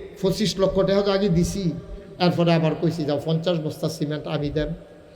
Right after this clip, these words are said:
এরপরে আরও কিছু মানুষ মিললা প্রায় পাঁচ ছয়শো বস্তা সিমেন্ট এই পর্যন্ত ব্যবস্থা হয়ে গেছে, আরও প্রায় দুই আড়াই হাজার বস্তা সিমেন্ট আমার লাগে। এখন আপনার ধনী এলাকার মানুষ, আল্লাহ নবী বলেছেন,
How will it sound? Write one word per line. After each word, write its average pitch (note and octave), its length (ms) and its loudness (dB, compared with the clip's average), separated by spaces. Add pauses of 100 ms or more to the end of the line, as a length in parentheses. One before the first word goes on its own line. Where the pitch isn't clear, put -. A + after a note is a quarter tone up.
(120)
এরপরে F3+ 300 4
আরও D#3+ 280 4
কিছু F3+ 220 0
মানুষ D#3+ 360 4
মিললা E3+ 360 2 (440)
প্রায় D#3+ 220 4 (140)
পাঁচ F3 180 4 (120)
ছয়শো G#3 400 2
বস্তা F3+ 340 -2
সিমেন্ট E3+ 440 2 (440)
এই F#3 80 8
পর্যন্ত F3 360 4
ব্যবস্থা D3 480 2
হয়ে D#3+ 300 4
গেছে, - 300 -2 (520)
আরও F3 280 6
প্রায় E3 180 4
দুই E3+ 220 4
আড়াই D#3+ 240 6
হাজার D#3 320 2
বস্তা C#3+ 260 -4
সিমেন্ট D#3 420 0 (440)
আমার D3 200 2
লাগে। B2 380 -4 (460)
এখন F#3 220 0
আপনার E3 320 2
ধনী D#3 240 2
এলাকার F3 460 4
মানুষ, A#2+ 240 -6 (640)
আল্লাহ D#3 320 2
নবী D3+ 160 0
বলেছেন, D3 560 0